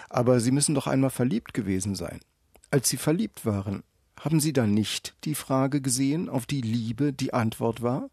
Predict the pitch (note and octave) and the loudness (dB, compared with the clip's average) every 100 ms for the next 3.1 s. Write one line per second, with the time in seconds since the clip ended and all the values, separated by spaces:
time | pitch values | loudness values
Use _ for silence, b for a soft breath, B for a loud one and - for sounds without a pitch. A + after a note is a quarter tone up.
0 | _ _ _ _ _ _ D3+ C3+ C3+ A2 | _ _ _ _ _ _ 4 6 6 4
1 | A#2 C3 B2+ G2 - - G2 D2+ - A2+ | 2 2 4 2 0 -4 -4 -6 -4 -2
2 | F2 E2+ F#2+ F#2 - F#2 F#2 G2+ F2 D2 | -2 -4 -4 -4 -4 -4 -4 -6 -6 -8
3 | C#2+ | -10